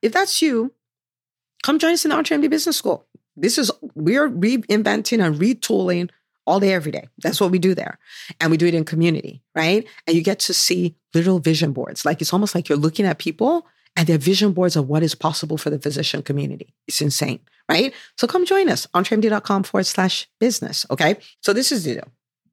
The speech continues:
Two years from now, a year from now, you could be looking back at this time and you could be giggling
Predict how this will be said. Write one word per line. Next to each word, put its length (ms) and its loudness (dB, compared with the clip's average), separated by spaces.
Two 160 2
years 240 2
from 180 0
now, 280 -2
a 80 0
year 220 2
from 200 -8
now, 280 -8
you 220 2
could 280 -2
be 420 0
looking 400 2
back 260 0
at 160 0
this 220 0
time 400 -8
and 120 0
you 140 2
could 220 -4
be 120 0
giggling 520 -2